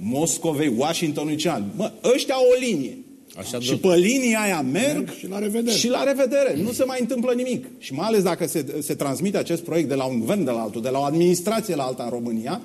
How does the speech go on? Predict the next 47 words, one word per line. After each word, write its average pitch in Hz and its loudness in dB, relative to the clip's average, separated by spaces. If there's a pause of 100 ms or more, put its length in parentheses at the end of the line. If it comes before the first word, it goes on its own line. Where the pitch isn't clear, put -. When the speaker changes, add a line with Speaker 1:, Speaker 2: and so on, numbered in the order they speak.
(140)
Speaker 1:
se - -4
arată 107 -4
seriozitate. 151 -2 (920)
Altfel, 180 0 (1300)
dacă 135 -2
ne 147 4
mișcăm 147 2 (340)
relația 156 0
cu 170 -4
Moldova 156 2
de 135 0
la 139 0
o 139 2
declarație 151 -2
la 139 0
alta 143 -4 (240)
sau 156 -2
de 135 0
la 139 2
un 139 0
guvern 135 0
la 147 0
altul, 151 -4
care 139 0
la 147 2
un 175 2
moment 165 2
dat 160 0
e 170 -4
pro-european 156 0
și 135 -6
devine 147 2
primul 254 0
guvern 226 2
pro-european 190 2 (180)
în, 180 0 (300)
uh, 139 2
parteneriatul 165 0
estic 156 0
oriental 135 0
pe 147 -4
care 131 -2
l-am 127 -4
avut 127 -4
cu 151 -4
Uniunea 156 0
Europeană, 135 0